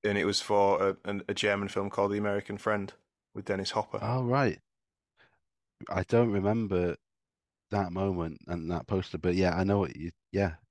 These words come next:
Speaker 1: So that
Speaker 2: Okay.
Speaker 1: film was on, uh, I think it was film four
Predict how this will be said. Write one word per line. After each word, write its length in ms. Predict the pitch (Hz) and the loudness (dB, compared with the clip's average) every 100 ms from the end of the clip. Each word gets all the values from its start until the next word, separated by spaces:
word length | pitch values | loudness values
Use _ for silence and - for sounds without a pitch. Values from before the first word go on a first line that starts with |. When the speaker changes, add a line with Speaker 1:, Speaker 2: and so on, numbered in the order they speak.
| _ | _
Speaker 1:
So 120 | - | 2
that 120 | 120 117 | 4 4
Speaker 2:
Okay. 80 | 117 | 4
Speaker 1:
film 160 | 120 113 | 4 4
was 160 | 104 | 4
on, 380 | 110 107 107 104 - _ | 4 4 2 -4 -12 _
uh, 240 | - 101 101 | -2 0 0
I 20 | |
think 240 | 92 113 104 | 0 -6 -4
it 60 | |
was 160 | 98 92 | -6 -6
film 540 | - - 98 101 101 101 | -10 -4 -4 -2 -6 -12
four 420 | - 104 127 | -6 -4 -4